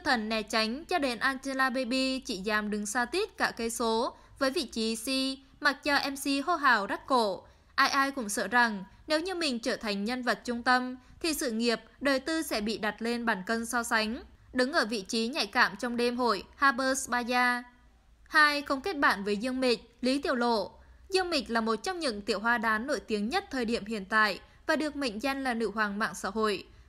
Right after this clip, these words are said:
Có thể nói nhất cử nhất động của Dương Mịch đều được netizen quan tâm, theo dõi sát sao. Vậy nhưng không khó để nhận ra, Dương Mịch không có mối quan hệ lâu dài với đồng nghiệp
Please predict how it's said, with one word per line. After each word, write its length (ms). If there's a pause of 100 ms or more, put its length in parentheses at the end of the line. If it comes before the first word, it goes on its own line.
(100)
Có 120
thể 140
nói 280
nhất 240
cử 80
nhất 240
động 280
của 80
Dương 280
Mịch 280 (160)
đều 120
được 240
netizen 600
quan 160
tâm, 380 (380)
theo 120
dõi 220
sát 200
sao. 520 (200)
Vậy 140
nhưng 280
không 180
khó 260
để 140
nhận 220
ra, 380 (240)
Dương 200
Mịch 180
không 180
có 140
mối 260
quan 200
hệ 160
lâu 200
dài 300
với 160
đồng 200
nghiệp 200